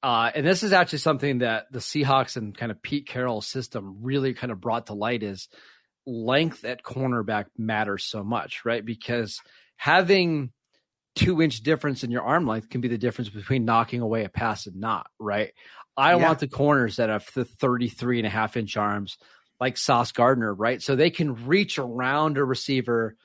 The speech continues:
Speaker 2: on a slant and not to pass away, or on a fade route, they can get their arms up and kinda just get one finger on the ball to deflect stuff. I think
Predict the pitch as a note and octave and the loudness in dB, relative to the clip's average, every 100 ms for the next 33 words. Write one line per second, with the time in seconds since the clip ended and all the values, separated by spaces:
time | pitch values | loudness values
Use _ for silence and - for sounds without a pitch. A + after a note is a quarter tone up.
0 | _ _ - C3+ B2+ - C3+ C3 B2+ C3 | _ _ -4 -2 -2 -4 -4 -2 -4 -2
1 | B2 A2+ - A#2 A2+ A2 A#2 G#2+ G#2 G2+ | -2 -2 -6 -4 -4 -4 -6 -6 -6 -2
2 | B2+ C3 B2+ C#3 - E3+ F3 C#3 C3+ A#2+ | 2 4 4 2 2 4 6 6 4 4
3 | - - - - D#3+ D#3 D3+ D3+ - C#3 | -2 -14 -18 0 0 0 0 0 2 0
4 | C3 C#3 B2+ C3 B2 B2+ A2+ C#3+ D3 D3 | 2 0 2 0 0 -4 -4 -2 0 -2
5 | - F#3 E3 C#3+ F3+ E3 - E3+ C#3 C#3+ | 2 0 0 4 4 4 6 4 6 4
6 | B2+ A2+ B2+ A#2 G#2+ _ - _ - C#3 | 4 2 2 2 -2 _ -20 _ -6 -4
7 | C#3 - B2+ A#2+ - G2 A#2+ C#3 G#3 G3+ | -4 -2 -2 -2 -2 -2 0 2 2 0